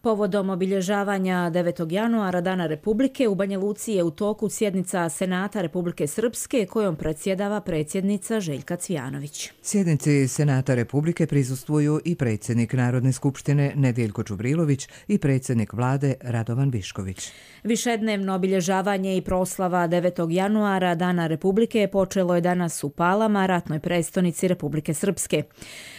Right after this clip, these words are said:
Speaker 1: Manifestacija pod sloganom Pale, rodno mjesto Republike Srpske, počela je služenjem parastosa i polaganjem vijenaca na spomen obilježje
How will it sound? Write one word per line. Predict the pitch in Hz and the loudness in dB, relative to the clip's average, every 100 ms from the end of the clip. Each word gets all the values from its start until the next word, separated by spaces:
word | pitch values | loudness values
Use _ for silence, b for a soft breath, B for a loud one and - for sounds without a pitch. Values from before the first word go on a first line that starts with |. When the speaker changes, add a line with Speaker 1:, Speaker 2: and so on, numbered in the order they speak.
| - | 0
Speaker 1:
Manifestacija | 226 214 233 233 240 - 240 185 | 0 2 0 0 -2 0 -2 0
pod | 185 175 - | 0 0 0
sloganom | - 165 170 190 220 190 | -2 2 2 4 4 2
Pale, | - 208 196 165 160 | 2 2 2 2 2
rodno | 180 160 156 | 2 2 2
mjesto | 180 190 - | 2 2 0
Republike | 165 151 180 185 170 | -2 0 0 0 0
Srpske, | - 233 262 - - | 0 -2 -2 0 2
počela | 180 196 190 208 185 | 2 0 2 2 2
je | 175 175 | 4 2
služenjem | 170 180 180 196 180 | 2 0 2 4 2
parastosa | 147 160 165 170 240 - 226 | 2 2 2 2 -2 0 0
i | 175 | 0
polaganjem | 170 165 170 175 170 160 | 2 2 2 2 2 2
vijenaca | 156 202 208 190 196 | 2 2 2 0 0
na | 175 170 160 | 0 0 -2
spomen | - 185 170 156 | 0 0 2 2
obilježje | 185 214 190 180 180 | 2 2 4 2 2